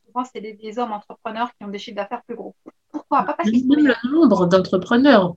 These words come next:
Speaker 2: au final, je crois que c'est, c'est seulement trente pour cent des femmes qui, qui osent entreprendre, hein.
Speaker 1: Ah bah déjà, voilà, j'avais même pas ce chiffre-là. Donc déjà, pourquoi ? Parce qu'il y a tout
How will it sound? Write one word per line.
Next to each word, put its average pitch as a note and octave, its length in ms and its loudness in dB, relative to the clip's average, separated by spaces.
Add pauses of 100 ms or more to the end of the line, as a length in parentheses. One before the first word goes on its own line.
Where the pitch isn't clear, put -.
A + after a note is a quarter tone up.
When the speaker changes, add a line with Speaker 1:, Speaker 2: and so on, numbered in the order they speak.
(160)
Speaker 2:
au F3+ 80 2
final, F3 360 2
je E3 60 -2
crois G#3+ 120 -2
que - 60 -10
c'est, D#3 160 -6
c'est E3+ 160 -4
seulement B3+ 380 -2
trente C#4 280 -2
pour G#3+ 160 -2
cent C#4+ 200 -4
des G3 160 0
femmes C4 320 0
qui, E3+ 400 -2
qui - 220 -10
osent C4+ 180 4
entreprendre, F#3 560 0
hein. E3+ 140 -2 (640)
Speaker 1:
Ah B3 60 0
bah A3 160 -2
déjà, B3+ 280 0
voilà, A#3+ 300 0
j'avais G#3 240 -8
même A#3+ 160 -8
pas C#4 120 -2
ce C#4 100 -10
chiffre-là. B3 500 -8
Donc G3+ 180 -12
déjà, B3 280 -4
pourquoi ? A#3+ 380 -4
Parce A3 160 -18
qu'il G#3 120 -16
y - 40 -16
a - 0 -
tout A#3+ 120 -14